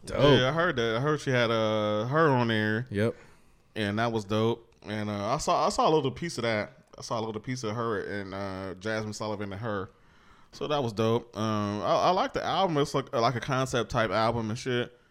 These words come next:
Speaker 2: You know, and, you
Speaker 1: Yeah.
Speaker 2: know, Jasmine Sullivan's always been a strong singer, so it was good to s-, that, that, to see her back out here and getting some acclaim, you know, 'cause she hasn't been really getting that kind of love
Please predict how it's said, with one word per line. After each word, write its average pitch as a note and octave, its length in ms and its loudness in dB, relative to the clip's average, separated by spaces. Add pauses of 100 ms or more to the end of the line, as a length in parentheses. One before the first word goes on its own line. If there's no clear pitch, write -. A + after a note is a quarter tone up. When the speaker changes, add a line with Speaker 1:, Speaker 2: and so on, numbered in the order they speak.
(520)
Speaker 2:
You A2 120 -4
know, A2 220 -2
and, G#2+ 160 -2
you D#3 60 -2
Speaker 1:
Yeah. E3+ 60 -2
Speaker 2:
know, A#2+ 120 0
Jasmine C3 340 0
Sullivan's B2+ 380 0
always A2+ 240 2
been G#2 140 -6
a G#2 40 -6
strong A#2 340 -2
singer, B2 360 -4
so A2+ 300 -2
it - 20 0
was A#2 140 -4
good A2 160 -2
to G#2+ 60 -2
s-, - 180 -8
that, G#2 280 -6
that, G2 280 -6
to G2 80 -6
see B2+ 200 -6
her A#2 160 -2
back G#2+ 280 0
out G#2+ 200 0
here A2 340 -2 (520)
and G#2+ 280 -2
getting A#2 260 -2
some A2 340 -4
acclaim, A#2 640 0
you A2 80 0
know, G#2+ 380 -2
'cause G2 180 -8
she B2+ 100 -4
hasn't G#2+ 340 -2
been G#2+ 220 -4
really A2 180 -2
getting G#2+ 300 -2
that G2+ 140 -4
kind A2+ 200 -6
of G2 60 -6
love A#2 500 2